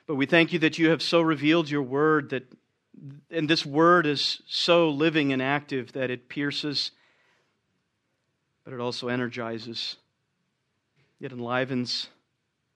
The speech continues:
it gives us hope. And we know that this is not just a long shot or a,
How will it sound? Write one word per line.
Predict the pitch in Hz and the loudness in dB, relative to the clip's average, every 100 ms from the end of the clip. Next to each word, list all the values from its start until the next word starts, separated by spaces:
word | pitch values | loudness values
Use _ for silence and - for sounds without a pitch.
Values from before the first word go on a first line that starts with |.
| _ _ _ _ _ _ _ _ _ | _ _ _ _ _ _ _ _ _
it | 131 | -6
gives | 123 | -4
us | 120 - | -4 -8
hope. | 131 135 131 - - _ _ _ _ _ _ _ _ _ _ _ _ _ _ _ _ _ _ _ _ _ _ _ _ _ _ | -6 -6 -6 -14 -20 _ _ _ _ _ _ _ _ _ _ _ _ _ _ _ _ _ _ _ _ _ _ _ _ _ _
And | 143 | 0
we | 147 | 4
know | 151 165 165 | 6 6 4
that | 147 143 | 0 -4
this | 151 | -6
is | 143 147 | -2 0
not | 143 139 | 0 -2
just | 139 135 | -4 -4
a | 135 | -6
long | 120 135 139 | -4 -2 0
shot | 131 - 139 131 135 139 | 0 -2 -2 0 -2 -4
or | 113 120 113 | -8 -8 -6
a, | 110 | -8